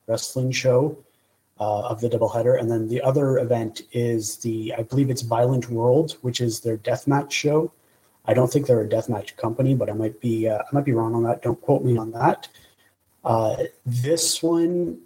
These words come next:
is just your standard show. Uh, the deathmatch show, I think they want to do that because G C W can't do the death matches, uh, at the Collective.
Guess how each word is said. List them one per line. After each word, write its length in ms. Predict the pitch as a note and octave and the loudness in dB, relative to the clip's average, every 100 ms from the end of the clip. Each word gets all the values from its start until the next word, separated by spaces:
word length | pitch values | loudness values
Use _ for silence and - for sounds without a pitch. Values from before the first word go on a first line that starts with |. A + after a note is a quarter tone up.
| _ _ _ | _ _ _
is 140 | C3+ | -2
just 180 | B2+ A#2+ | -2 -4
your 80 | B2+ | -6
standard 380 | - A#2+ A2+ G#2+ | -4 -2 -2 -2
show. 380 | A#2 G#2+ A2+ - _ _ _ | 0 0 0 -4 _ _ _
Uh, 300 | A#2+ A2+ A2 | -4 -2 -2
the 240 | A2+ A#2 A2+ | -2 -4 2
deathmatch 540 | C3 C3 D3 C3+ C3 | 2 2 0 0 0
show, 380 | - - A#2+ A#2+ | 0 2 4 4
I 60 | |
think 220 | A#2+ C3+ C3+ | 2 -2 0
they 80 | |
want 280 | C#3 B2+ B2 | 2 4 2
to 80 | A#2+ | 2
do 40 | |
that 160 | A#2 A2+ | 2 2
because 320 | A2+ - A#2 | 0 0 -2
G 160 | - B2 | -2 -4
C 220 | - B2 | -2 -2
W 280 | A#2+ B2+ C3 | 0 0 0
can't 240 | C#3 C3+ | 0 -2
do 100 | C3 | -2
the 100 | C3 | -2
death 240 | B2+ B2+ - | 0 0 0
matches, 580 | C3+ C3+ D#3 D3+ - - _ _ _ _ - - | 0 0 0 -2 -4 -12 _ _ _ _ -8 0
uh, 180 | A#2 A#2+ | 2 2
at 180 | A#2+ | 0
the 80 | - | -2
Collective. 580 | - B2 B2+ E3 E3 E3 | 0 0 2 2 2 0